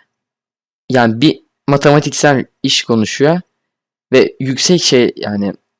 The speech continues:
yüksek para, atıyorum buraya Dragon Lore koyup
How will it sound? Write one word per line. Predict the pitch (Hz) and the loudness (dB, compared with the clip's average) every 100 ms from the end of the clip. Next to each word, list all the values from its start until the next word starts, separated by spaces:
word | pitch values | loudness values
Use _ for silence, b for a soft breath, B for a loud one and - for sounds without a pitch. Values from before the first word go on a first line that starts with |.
| _ - | _ -8
yüksek | 107 139 135 | -2 0 2
para, | 120 104 | 2 0
atıyorum | 107 120 113 | 0 0 0
buraya | 113 104 - | 2 0 0
Dragon | 123 120 120 127 | -2 2 2 2
Lore | 127 | 0
koyup | - 110 - | -2 -4 -4